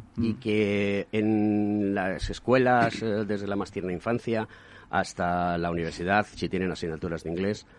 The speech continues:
Speaker 1: eh, lo que la gente hace es estudiar y, y el inglés se escucha, se habla, se escribe, se discute. Hay una, eh, el discussion que dicen los ingleses, ¿no? Eh,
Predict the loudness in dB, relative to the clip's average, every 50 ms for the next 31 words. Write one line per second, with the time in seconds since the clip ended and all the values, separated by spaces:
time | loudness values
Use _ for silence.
0 | -20 -20 -20 -20 _ _ -4 -4 4 4 4 2 2 -4 -6 -4 -4 -6 -6 -6
1 | -8 -12 -8 -4 -4 -2 -2 0 -2 -2 -2 -2 -4 -2 -2 0 -2 -4 -4 -6
2 | -8 -10 -8 -8 -10 -6 -2 -2 -2 -2 -4 -8 -10 _ -8 -6 -6 -6 -6 -6
3 | -8 -6 -6 -6 -6 -6 -10 _ _ -14 -12 -12 -10 _ -10 -10 -8 -8 -10 -10
4 | -10 _ _ _ -20 -12 -10 -10 -8 -8 -8 -8 -10 -12 -14 -18 _ _ -18 -14
5 | -12 -12 -12 -8 -6 -6 -6 -6 -6 -10 -10 _ -20 -20 _ -20 _ _ _ -20
6 | -20 -20 -20 _ -6 -4 -4 -2 -2 -4 -6 -6 -10 -6 -2 -2 -2 -2 -4 -10
7 | -10 -12 _ -20 -20 -18 -16 -14 -8 -6 -4 -2 -2 -2 0 0 0 0 -2 -4
8 | -4 -6 -8 -10 -12 -14 -16 -18 -20 _ -20 -20 -18 -14 -14 -12 -12 -12 -14 -16
9 | -16 -14 -14 -12 -12 -10 -12 0 2 2 2 2 0 -4 -2 -4 -2 -4 -6 -6
10 | -6 -8 -8 -8 -8 -8 -8 -8 -8 -6 -8 -8 -10 -12 -10 -12 -12 -12 -14 -20
11 | -20 -20 -20 -20 -10 -6 -4 -2 -2 -2 -2 -4